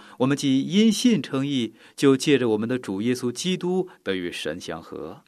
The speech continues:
你看，除非你先跟神和好，否则呢，你不可能跟人和好的。人心坏到极处是靠不住的。正如耶利米书的十七章第九节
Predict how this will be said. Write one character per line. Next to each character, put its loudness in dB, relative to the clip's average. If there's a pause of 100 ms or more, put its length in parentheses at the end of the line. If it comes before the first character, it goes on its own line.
(760)
你 0
看， -4 (340)
除 2
非 10
你 4
先 0
跟 0
神 -2
和 -4
好， -6
否 -6
则 -4
呢， -6 (180)
你 0
不 2
可 -6
能 -8
跟 -6
人 -8
和 -12
好 -10
的。 -12 (840)
人 4
心 0
坏 0
到 -2
极 -4
处 -6 (180)
是 -4
靠 -6
不 -10
住 -6
的。 -18 (800)
正 4
如 0
耶 4
利 0
米 -2
书 -4
的 0
十 -6
七 -4
章 -2
第 -2
九 -8
节 -6